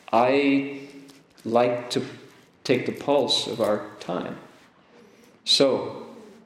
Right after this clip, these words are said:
'cause I'm always interested in how it relates to the sutra's principles. We, in terms of, um,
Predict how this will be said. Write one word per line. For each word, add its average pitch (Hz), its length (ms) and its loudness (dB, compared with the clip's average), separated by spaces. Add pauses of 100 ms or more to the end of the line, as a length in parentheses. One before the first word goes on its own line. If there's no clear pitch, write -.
(720)
'cause 120 140 2
I'm 120 140 6
always 139 280 4
interested 139 360 0
in 110 100 0
how 117 200 2
it 117 140 0
relates 123 440 2
to - 120 -10
the 113 100 -2
sutra's 113 760 -2 (600)
principles. - 540 -4 (1040)
We, 165 760 2
in 127 160 0
terms 156 640 2
of, 123 560 2 (1600)
um, 120 520 2